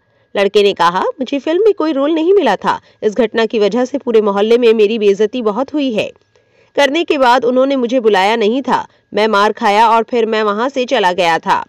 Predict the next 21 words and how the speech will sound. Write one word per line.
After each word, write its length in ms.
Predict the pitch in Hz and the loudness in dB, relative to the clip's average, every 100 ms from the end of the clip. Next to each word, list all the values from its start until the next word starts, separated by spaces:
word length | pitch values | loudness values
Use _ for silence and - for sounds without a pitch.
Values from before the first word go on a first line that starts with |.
| _ _ | _ _
इस 180 | - 254 | -2 0
मामले 280 | 285 294 466 | 2 4 4
को 120 | 508 | 4
लेकर 280 | 370 320 320 | 2 0 -4
सोशल 380 | - 320 370 440 | -4 -6 0 0
मीडिया 340 | 339 262 285 | 0 -2 -4
पर 140 | 285 269 | -2 0
जनता 320 | 240 240 294 | 0 0 -2
ने 100 | 277 | 0
नाना 280 | 262 220 233 | -2 -2 0
पाटेकर 420 | 226 226 277 277 | 0 0 0 0
की 140 | 294 | -2
कड़ी 240 | - 220 262 | 0 0 2
आलोचना 560 | 208 190 202 - 349 | 2 2 0 -2 -6
की 240 | 339 254 202 | -4 -6 -4
है। 200 | 160 - _ _ _ _ _ | -6 -8 _ _ _ _ _
एक 160 | - 330 | -2 -2
शख्स 300 | - 320 - | -2 -2 -2
ने 100 | 339 | -4
ट्वीट 260 | 320 262 - | -2 -4 -4
किया, 360 | 247 214 330 | 0 0 0